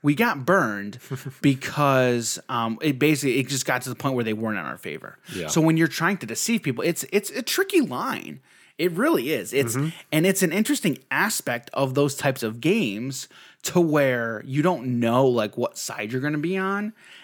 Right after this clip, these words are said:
Speaker 1: And, and that's why I actually think in playing those types of games,
Speaker 2: Oh, man.
Speaker 1: it's hard. Like, you, you should not, I don't think you should always try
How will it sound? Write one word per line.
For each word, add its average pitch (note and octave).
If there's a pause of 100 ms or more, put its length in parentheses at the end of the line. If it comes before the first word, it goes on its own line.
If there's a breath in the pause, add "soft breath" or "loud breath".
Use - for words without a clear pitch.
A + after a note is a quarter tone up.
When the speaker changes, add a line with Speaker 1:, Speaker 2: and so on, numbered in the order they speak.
(140 loud breath)
Speaker 1:
And, B2 (540 soft breath)
and C#3+
that's G#3
why C4
I C3
actually A3+
think E3+
in C3
playing C#3
those C3+
types C3+
of A2
games, A#2 (160)
Speaker 2:
Oh, G2+
man. -
Speaker 1:
it's E3
hard. D#3+ (320)
Like, D#3
you, E3 (260 loud breath)
you C4+
should F4+
not, B2
I C#3
don't A3+
think E3+
you B2
should A2 (140)
always A#2+ (180)
try B2